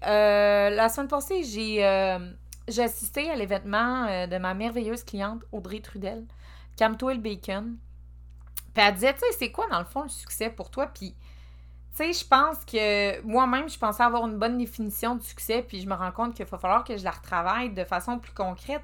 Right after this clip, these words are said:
mais peu importe qu'est-ce que c'est, toi, ta définition du succès,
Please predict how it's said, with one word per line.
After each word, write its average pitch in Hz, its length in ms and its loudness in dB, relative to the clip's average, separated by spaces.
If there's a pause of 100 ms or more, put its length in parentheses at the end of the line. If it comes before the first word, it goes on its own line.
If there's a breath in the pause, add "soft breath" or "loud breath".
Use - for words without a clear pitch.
mais 202 220 -4 (800 soft breath)
peu 262 80 4
importe 269 340 2 (340)
qu'est-ce 285 320 4
que 240 120 -2
c'est, 254 260 -4
toi, 240 360 4
ta 226 160 0
définition 208 680 -4
du 226 140 -6
succès, - 720 -2